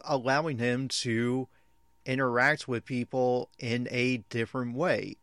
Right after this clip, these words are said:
and recognize skills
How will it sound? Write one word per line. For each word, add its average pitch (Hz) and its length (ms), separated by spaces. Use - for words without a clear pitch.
and 117 640
recognize 123 960
skills 131 960